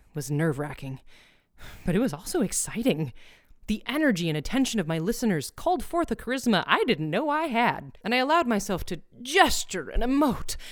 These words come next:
with a liveliness that surprised even me. When I got to the part of Joe and Graham's betrayal, the whole room gasped and groaned. They'd taken Granbauer.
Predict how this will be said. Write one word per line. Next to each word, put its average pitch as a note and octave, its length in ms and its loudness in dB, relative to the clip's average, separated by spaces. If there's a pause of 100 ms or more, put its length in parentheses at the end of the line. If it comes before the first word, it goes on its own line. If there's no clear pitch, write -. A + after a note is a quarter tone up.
(220)
with F#3+ 180 2
a G3+ 100 4
liveliness G3 680 2
that - 240 -12
surprised G3+ 400 -2
even G#3 240 0
me. C#4+ 300 -2 (680)
When F#3 140 2
I G#3 80 2
got E4 180 10
to C#4+ 80 -6
the C4 80 4
part A3 220 2
of D3+ 100 -2
Joe F#3 160 0
and E3+ 120 -2
Graham's D#3 220 -2
betrayal, - 600 -8 (480)
the D3 60 -4
whole F3+ 360 2
room C#3+ 240 -2 (180)
gasped - 480 -2 (160)
and C#3 160 -8
groaned. D#3+ 580 2 (600)
They'd F3 360 -2
taken D#3 360 -4
Granbauer. D3+ 520 -6